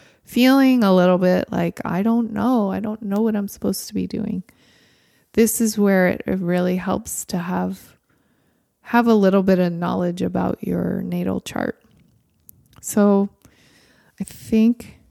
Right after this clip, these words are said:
I have covered everything that I needed to cover <laughs> or that is coming up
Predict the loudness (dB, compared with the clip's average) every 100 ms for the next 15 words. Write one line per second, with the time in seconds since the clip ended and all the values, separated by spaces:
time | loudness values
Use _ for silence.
0 | _ -20 -20 _ _ _ _ _ _ _
1 | _ _ -4 -2 -2 -4 -8 -8 -6 -4
2 | -6 -6 -12 -20 _ -12 -12 -12 -14 -14
3 | -14 -14 -14 -16 -18 _ _ _ _ _
4 | -4 -2 -4 -6 -8 -8 -10 -14 -20 -10
5 | -8 -8 -8 -10 -14 _ -18 -18 -12 -8
6 | -8 -12 -20 _ _ _ -20 -20 -20 -20
7 | -20 -20 -20 -20 -20 _ 0 2 2 2
8 | 0 -2 -4 -2 0 0 0 -2 -4